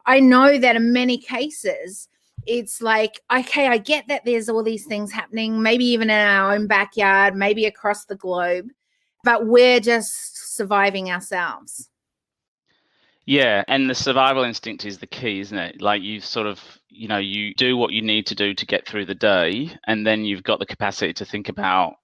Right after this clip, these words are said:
Speaker 2: other things. And I think
Speaker 1: Yeah.
Speaker 2: that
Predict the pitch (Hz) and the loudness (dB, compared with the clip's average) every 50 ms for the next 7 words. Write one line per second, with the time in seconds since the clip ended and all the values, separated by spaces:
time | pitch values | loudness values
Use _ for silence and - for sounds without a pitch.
0 | _ _ - 98 104 - - 101 - - 90 - - 90 98 101 101 107 104 107 | _ _ 0 0 2 2 0 -4 -4 -6 -8 -8 -10 -14 -16 -8 -4 -4 -2 -2
1 | 104 101 _ - 113 110 104 - - - - - 233 240 247 240 240 - _ _ | -2 -4 _ -8 -8 -8 -8 -12 -14 -12 -6 -4 -2 -2 -2 -2 -6 -8 _ _
2 | _ _ _ _ - 120 135 127 | _ _ _ _ -2 0 0 0